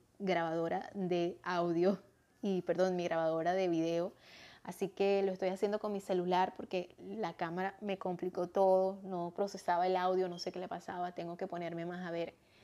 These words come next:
para adelante y para atrás con e-, con esa, con esa cosa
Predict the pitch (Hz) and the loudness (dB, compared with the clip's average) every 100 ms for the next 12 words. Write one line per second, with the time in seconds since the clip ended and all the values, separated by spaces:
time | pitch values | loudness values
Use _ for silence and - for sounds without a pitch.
0 | - _ _ - 185 180 180 190 185 175 | -20 _ _ -6 -4 -2 0 0 -2 -6
1 | 170 190 185 180 180 - 180 170 170 185 | -6 -2 0 0 -2 -6 -4 -4 -4 -2
2 | 180 170 175 - - 165 170 180 - 170 | 0 -2 -6 -14 -10 -10 -6 -8 2 2
3 | 170 - | 2 -8